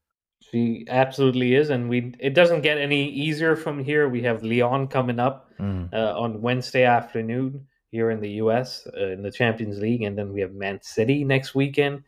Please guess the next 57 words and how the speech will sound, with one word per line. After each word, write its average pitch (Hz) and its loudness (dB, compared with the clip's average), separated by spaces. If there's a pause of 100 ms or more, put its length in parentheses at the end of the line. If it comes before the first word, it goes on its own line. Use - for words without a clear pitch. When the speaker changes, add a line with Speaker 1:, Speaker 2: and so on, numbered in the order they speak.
(280)
Speaker 1:
in 123 -2
the 127 4
league. 135 2 (360)
So 120 2 (300)
big 156 2
games 151 0
coming 147 2
up, 143 0
big, 139 0 (280)
uh, 107 -4 (800)
opportunities 143 0
to 123 -4
make 123 2
it 117 -2
into 113 -8
the 104 -8
next 107 -8
round 127 4
or, 101 -6 (100)
or 101 -8 (180)
go 113 6
ahead 110 2
in 104 -6
the 95 -8
league 110 -2
and, 101 -6
and, 98 -10 (220)
you 107 -6
know, 90 -8 (340)
pick 117 2
up 110 4
some 107 0
more 104 0
points 117 2
against 104 -4
our 104 2
rivals. 135 2 (540)
And 123 -2
so 147 4
you 143 0
wanna 156 2
start 151 4
off 147 6
on 151 2
the 139 2
right 135 4
note, 135 0
and, 120 -4
and 117 -6
what 123 2
better 117 2
way 113 2
to 113 -2
do 110 -2
it 110 0
than 107 -8
win 107 -8